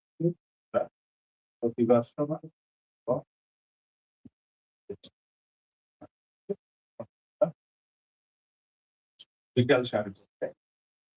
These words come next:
জনগণকে সাথে নিয়ে আমরা প্রতিবাদ করতে চাই। এত যদি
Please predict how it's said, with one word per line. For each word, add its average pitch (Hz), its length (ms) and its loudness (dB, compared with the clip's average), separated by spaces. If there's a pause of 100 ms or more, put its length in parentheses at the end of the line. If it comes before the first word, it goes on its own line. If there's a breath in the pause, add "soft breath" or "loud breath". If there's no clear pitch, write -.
(120)
জনগণকে 151 640 6
সাথে 139 360 -2
নিয়ে 123 280 -4 (180)
আমরা 160 260 -12 (760)
প্রতিবাদ - 420 -6
করতে - 440 -6
চাই। 170 180 4 (640)
এত 123 180 -6
যদি 156 180 8